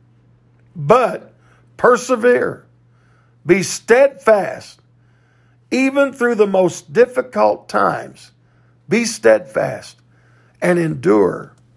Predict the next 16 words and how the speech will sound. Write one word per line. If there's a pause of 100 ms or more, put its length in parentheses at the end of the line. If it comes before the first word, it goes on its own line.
(260)
all
things. (1400)
And
lastly,
I
want
to
say
this. (840)
Continue (960)
to
the
best
of
your
ability